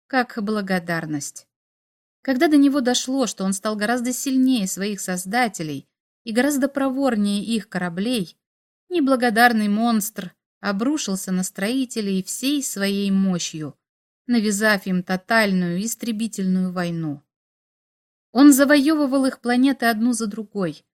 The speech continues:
пока всего через какое-то столетие с небольшим не стал единственным хозяином преисподней. Долгое время никто не оспаривал его превосходство. Он свободно перемещался в пределах своей вотчины,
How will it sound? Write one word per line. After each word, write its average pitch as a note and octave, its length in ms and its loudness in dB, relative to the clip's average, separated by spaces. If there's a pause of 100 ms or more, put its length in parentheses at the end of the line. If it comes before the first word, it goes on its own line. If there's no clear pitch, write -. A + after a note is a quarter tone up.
(400)
пока C#4+ 320 2
всего B3 500 -2
через A3 420 -2
какое-то B3+ 480 -2
столетие G#3 640 -2
с - 120 -8
небольшим G3 680 -2 (440)
не C4+ 120 6
стал D#4 300 0
единственным A#3 880 0
хозяином E3+ 760 -4
преисподней. D#3 920 -8 (1040)
Долгое A#3 520 4
время A3 340 0
никто A3+ 440 0
не F3+ 160 2
оспаривал E3+ 600 -2
его E3+ 260 -8
превосходство. D#3+ 880 -10 (480)
Он E4 160 2
свободно B3 600 0
перемещался G#3 720 -2
в - 60 -14
пределах G3 460 -4
своей G3 480 -4
вотчины, G3+ 720 -4